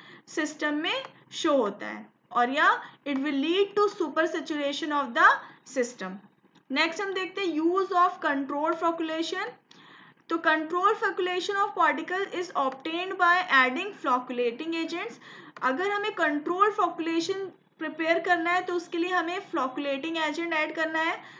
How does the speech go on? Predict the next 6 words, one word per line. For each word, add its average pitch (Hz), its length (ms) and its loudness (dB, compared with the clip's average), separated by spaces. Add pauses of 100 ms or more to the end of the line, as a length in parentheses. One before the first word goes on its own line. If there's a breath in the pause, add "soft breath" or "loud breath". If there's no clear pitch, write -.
(140 loud breath)
तो 294 80 -2
उसके 302 240 -2
एग्जांपल्स 330 680 0
हैं 381 200 -4
electrolytes, 359 960 0 (460 loud breath)
surfactants 302 920 0